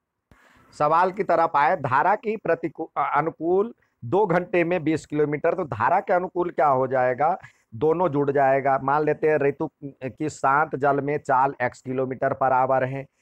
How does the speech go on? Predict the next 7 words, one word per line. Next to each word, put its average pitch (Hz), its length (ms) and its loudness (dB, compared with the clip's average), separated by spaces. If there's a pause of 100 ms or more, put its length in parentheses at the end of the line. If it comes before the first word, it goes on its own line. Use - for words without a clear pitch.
(400)
और 233 300 2
धारा 131 500 0
के, 208 280 0 (1000)
की 170 100 -4
चाल 131 360 0
वाई 131 280 2
किलोमीटर 131 580 -4